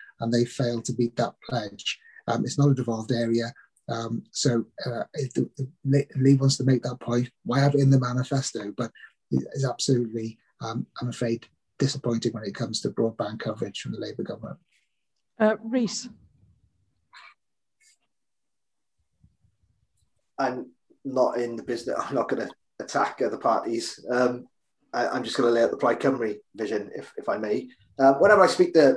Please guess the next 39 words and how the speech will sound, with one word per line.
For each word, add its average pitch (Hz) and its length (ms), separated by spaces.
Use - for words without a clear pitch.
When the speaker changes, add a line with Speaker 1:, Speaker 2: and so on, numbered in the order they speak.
Speaker 3:
uh, 131 260
local 135 220
businesses, - 640
um, 127 260
I, 123 140
I 151 60
always 170 260
get 165 120
a - 40
timeline 139 480
from 110 240
them 113 160
of, 120 160
you 117 80
know, 120 60
"Where 160 220
do 170 60
you 180 80
want 160 200
to 151 80
be 117 360
and 123 160
what's - 240
stopping 117 400
you?" 101 180
Uh, 127 260
and 143 100
the 160 40
answer 180 260
I 160 100
always 139 200
get 131 240
back 113 320
is 117 460
business 156 360
rates, - 500
um, 117 360
lack 147 320
of 143 240